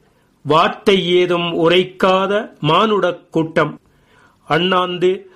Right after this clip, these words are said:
ஆகாயம் நோக்கினேன். அதுவும் மூச்சடங்கி இருப்பது போல் தோன்றிற்று. காற்றில் சற்றேனும் அசைவில்லை.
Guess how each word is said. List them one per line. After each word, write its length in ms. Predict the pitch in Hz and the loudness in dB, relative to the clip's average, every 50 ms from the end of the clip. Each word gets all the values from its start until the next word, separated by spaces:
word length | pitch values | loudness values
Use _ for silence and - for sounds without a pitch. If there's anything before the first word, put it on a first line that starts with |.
| - _ - | -20 _ -4
ஆகாயம் 840 | - 170 196 226 - - 202 196 185 180 170 165 165 170 160 151 | 0 2 2 2 2 2 2 2 2 2 0 -2 -2 -2 -2 -2
நோக்கினேன். 760 | 151 151 151 151 - 165 165 156 156 151 143 131 135 - - _ _ _ _ _ _ _ _ _ | 0 -2 -2 -4 -4 -2 0 0 2 0 0 -2 -6 -12 -18 _ _ _ _ _ _ _ _ _
அதுவும் 800 | _ - 151 160 165 190 185 156 165 160 160 156 151 147 147 - - - _ _ _ - | _ -2 0 2 4 4 2 4 2 0 2 0 -2 -2 -4 -6 -16 -20 _ _ _ -4
மூச்சடங்கி 960 | 156 160 196 196 196 - - 202 190 185 180 190 190 202 202 196 226 214 190 | 0 2 2 2 0 -2 0 0 2 2 2 0 0 0 0 0 0 0 0
இருப்பது 600 | 185 175 180 180 180 - - 165 151 160 160 156 | 0 0 0 -2 -2 0 0 0 2 0 -2 0
போல் 540 | 156 156 151 147 147 151 151 160 156 - - | 0 2 2 2 2 0 -2 -4 -6 -6 0
தோன்றிற்று. 800 | - 156 151 151 147 147 147 143 - - - 151 147 151 - - _ _ _ _ _ _ _ _ _ _ | 2 2 2 2 2 -2 -2 -4 -4 -6 -4 -4 -4 -4 -10 -18 _ _ _ _ _ _ _ _ _ _
காற்றில் 840 | - 170 180 180 196 - - - - 190 185 180 185 196 220 233 - - - - | -2 2 2 2 2 0 -4 -4 0 0 2 2 0 -2 -4 -8 -14 -14 -6 -2
சற்றேனும் 880 | 170 185 180 - - 220 208 202 196 180 180 175 170 170 170 165 165 147 | -2 -2 -2 -2 0 2 4 4 4 2 0 -2 -2 -4 -4 -2 -2 -2
அசைவில்லை. 800 | 147 - - 208 220 208 170 180 156 147 143 139 135 - - - | -2 -2 -2 -2 -2 0 -2 -2 -2 0 -2 -2 -2 -4 -10 -20